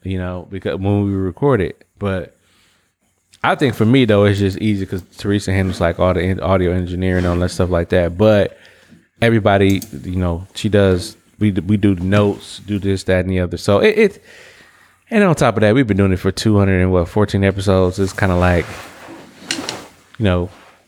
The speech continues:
muscle memory now. But, you know, we got a new podcast. Some things that they, that Y B O doesn't do, that, uh, doesn't doing that I wanna do with us. Like, you know, we're gonna add the gaming feature to it.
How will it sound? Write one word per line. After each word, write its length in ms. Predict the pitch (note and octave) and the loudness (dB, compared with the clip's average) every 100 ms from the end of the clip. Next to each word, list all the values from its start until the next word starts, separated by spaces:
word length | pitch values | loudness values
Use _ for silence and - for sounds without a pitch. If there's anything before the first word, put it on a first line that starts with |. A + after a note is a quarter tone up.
| - | -6
muscle 320 | G2 A2 G#2+ | 0 0 2
memory 300 | G#2 G#2+ G#2+ | 2 2 2
now. 300 | G#2+ A2 A2 - - - - - | 2 2 0 -4 -18 -20 -12 -2
But, 360 | F#2 F2 - | 0 0 -2
you 80 | G#2 | -2
know, 140 | F#2+ F#2 | 0 2
we 60 | |
got 120 | A2 G2 | 2 2
a 40 | |
new 180 | G2 G#2 | 0 0
podcast. 760 | A2 G2+ F#2+ - G2+ F#2+ F#2+ - - - _ _ _ | 0 0 0 0 0 0 -2 -8 -20 -20 _ _ _
Some 200 | - C#3 | -4 -2
things 420 | C3 D3+ D3 C#3+ | 0 0 2 0
that 420 | C#3+ B2 F#2 G2+ G2 | 2 0 0 -8 -2
they, 280 | A#2+ D3+ | 2 2
that 440 | - G2+ A#2+ A2 - F2 | 0 -2 0 0 -2 -12
Y 340 | F2 A2+ B2+ | -4 0 0
B 240 | A#2+ A#2+ | 2 2
O 280 | C#3 D3+ D#3 - _ _ - _ - | 4 4 0 -6 _ _ -20 _ -4
doesn't 420 | G2+ B2+ B2+ B2 | 2 2 2 -2
do, 380 | A2+ C#3 D3 C#3 | 2 2 2 0
that, 340 | A#2 A2 F#2+ - | 0 0 0 -2
uh, 380 | G#2+ G#2+ F#2+ | 0 0 -2
doesn't 380 | D#2 G#2+ B2 B2 | -4 -2 -2 -2
doing 260 | B2 C3 B2+ | 0 2 2
that 240 | G#2+ F#2+ - | 2 0 0
I 100 | G#2 | 0
wanna 240 | G#2+ G#2 | 2 0
do 140 | F#2+ F#2+ | -2 -2
with 160 | G2 | 0
us. 280 | G#2 B2 - | 2 0 -2
Like, 160 | F#2 F#2+ | 0 0
you 80 | |
know, 120 | G2 F#2 | 2 2
we're 120 | A2+ | 2
gonna 200 | A#2 F#2 | 2 2
add 220 | G2+ F#2 | 2 0
the 60 | F#2 | 0
gaming 420 | G2+ A#2 G#2 F#2 | 2 2 2 -2
feature 340 | - F#2 D2+ | -4 -6 -6
to 260 | D#2 E2 C2 | -4 -4 -4
it. 140 | - | -6